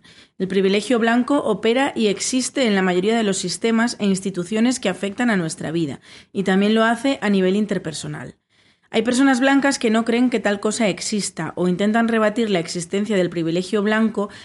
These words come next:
aludiendo al hecho de que ellas no son privilegiadas en ningún sentido. Si tú eres una de esas personas, atiende.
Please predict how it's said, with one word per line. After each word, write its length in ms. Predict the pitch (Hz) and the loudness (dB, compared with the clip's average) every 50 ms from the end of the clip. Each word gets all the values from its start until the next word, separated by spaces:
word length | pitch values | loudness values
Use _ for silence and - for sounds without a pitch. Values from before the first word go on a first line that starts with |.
| - - | -16 -6
aludiendo 580 | - 196 196 185 170 180 208 226 233 233 233 226 | 0 0 2 2 2 0 2 2 2 4 4 4
al 100 | 220 226 | 4 2
hecho 260 | 247 247 247 - 233 208 | 2 0 0 0 0 0
de 160 | 190 180 180 | 0 0 0
que 120 | - 175 170 | -2 -2 0
ellas 220 | 180 214 220 208 | 0 0 0 0
no 80 | 220 214 | 0 0
son 140 | 220 233 226 | 0 0 -2
privilegiadas 600 | 226 233 220 208 208 196 - 214 202 208 214 214 | 0 0 0 0 -2 -2 -2 -2 -2 0 0 0
en 80 | 220 196 | -2 -2
ningún 260 | 180 170 160 170 180 | -2 -2 -2 -4 -4
sentido. 560 | - 185 170 156 - - 139 - - - - _ _ _ _ _ _ _ - - | -4 -4 -6 -6 -6 -8 -10 -10 -12 -16 -20 _ _ _ _ _ _ _ -20 -14
Si 160 | - - - 180 | -8 -6 -6 -2
tú 120 | 190 190 | 0 2
eres 200 | 202 220 226 233 | 2 2 2 2
una 140 | 240 233 226 | 2 2 4
de 60 | 226 | 4
esas 180 | 226 233 226 214 | 2 2 0 0
personas, 480 | 226 233 220 - 240 240 247 254 240 233 | -2 -4 -2 -2 0 2 2 2 2 0
atiende. 560 | 180 170 - 175 170 165 151 127 - - | -2 -2 -2 -2 -2 0 -2 -4 -6 -10